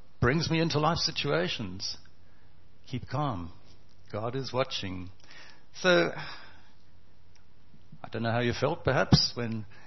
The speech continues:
you know, the offering comes along and you've perhaps realized as well that I'm thankful, I'm grateful,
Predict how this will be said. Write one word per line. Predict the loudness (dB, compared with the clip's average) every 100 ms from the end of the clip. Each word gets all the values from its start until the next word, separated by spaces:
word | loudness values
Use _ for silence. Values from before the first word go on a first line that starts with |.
| -8
you | -4
know, | 0 0 0 -2 -6 2
the |
offering | 4 4 4 2
comes | 2 2 4
along | 4 4 2 -2 -4 -8 -10 -10 -10 -10 -8
and | -2 -2
you've | 0 -2 0
perhaps | 0 2 2 2 4
realized | 6 10 10 8 4
as | 6
well | 6 6
that | 2 -2 -8 -8 0
I'm | 4 6
thankful, | 6 2 2 -2 4
I'm | 4 6
grateful, | 6 4 0 -2